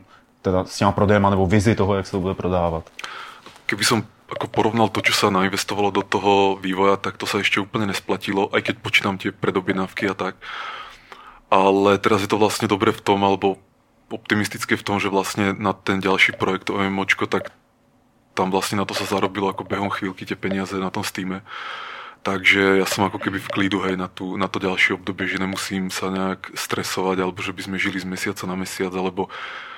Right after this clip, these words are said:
Speaker 2: a čo je asi najlepšie, že nesom závislý na peniazoch od investorov, to je asi pre mňa taká najväčšia, <laughs> najväčšia
Speaker 1: Mhm,
Speaker 2: výhoda.
Speaker 1: úleva, jo.
Speaker 2: Hej, presne tak.
Speaker 1: <laughs> Hele, eh, vy jste, máte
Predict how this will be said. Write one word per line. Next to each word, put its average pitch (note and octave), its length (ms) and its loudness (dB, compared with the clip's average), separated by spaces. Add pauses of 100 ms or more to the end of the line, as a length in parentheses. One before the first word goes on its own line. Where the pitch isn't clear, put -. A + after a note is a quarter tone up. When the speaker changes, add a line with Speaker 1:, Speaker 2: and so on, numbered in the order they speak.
(340)
Speaker 2:
a - 80 4
čo A2 160 6
je F#2+ 80 6
asi - 160 0
najlepšie, F#2+ 340 2
že F#2+ 120 4 (100)
nesom G2 320 0
závislý F#2+ 400 0
na F2+ 160 0
peniazoch F#2 480 -2
od F#2+ 160 -4
investorov, F#2 480 -4
to G2 80 -2
je - 80 -8
asi G2+ 80 -8
pre - 160 -6
mňa F#2+ 160 -4
taká F#2 240 -10
najväčšia, F#2 400 -6 (220)
<laughs> C#3 180 2
najväčšia A2+ 320 8
Speaker 1:
Mhm, F#2+ 60 -2
Speaker 2:
výhoda. F2+ 260 -2
Speaker 1:
úleva, F#2+ 320 6
jo. F2 160 0
Speaker 2:
Hej, F#2+ 80 -2 (160)
presne G#2+ 260 0
tak. A#2+ 160 2 (580)
Speaker 1:
<laughs> - 420 -8
Hele, G2 320 6
eh, - 20 -4 (400)
vy F#2 120 2
jste, - 280 2 (320)
máte G2+ 480 4